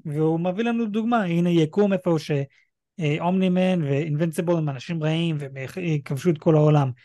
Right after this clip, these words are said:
הנה יקום כזה, הנה יקום כזה, הוא מסביר לנו. באותו זמן, הוא פותח, אה, דלת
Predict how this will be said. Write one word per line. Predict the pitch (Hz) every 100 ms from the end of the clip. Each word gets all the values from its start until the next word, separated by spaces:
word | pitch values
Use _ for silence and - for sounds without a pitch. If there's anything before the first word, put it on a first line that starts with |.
| - _ -
הנה | 180 185
יקום | 175 156 190 160
כזה, | 185 175
הנה | 156 147
יקום | 175 165 180
כזה, | 180 175 165
הוא | 143 156
מסביר | 160 180 196
לנו. | 160 147 - _ _ _ _
באותו | 160 151 156 220 208
זמן, | 180 151 160 202 _ _ _ _ _ _
הוא | 175 160 156
פותח, | 160 147 190 180 170 -
אה, | 156 147 143 143 143
דלת | 143 185 170 165 160